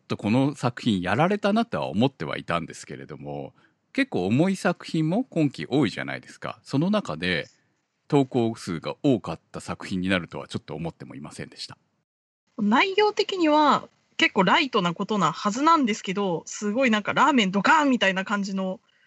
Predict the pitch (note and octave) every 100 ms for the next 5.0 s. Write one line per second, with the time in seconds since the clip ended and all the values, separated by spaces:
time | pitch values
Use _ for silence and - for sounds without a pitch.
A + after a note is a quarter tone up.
0 | _ _ _ - - C#4 C#4+ C#4 C#4+ A#3+
1 | F3+ E3+ F3 G#3+ - B2 A#2+ A2+ F#3 F#3+
2 | G3 - _ C4+ F4+ F#4+ F#4 B3 - C4
3 | F4+ G4+ G4+ C4 A3 F#3+ F3+ A3+ A#3 A3
4 | A3 G3 - G3+ F#3 F#3 F#3 F3 F3+ E3+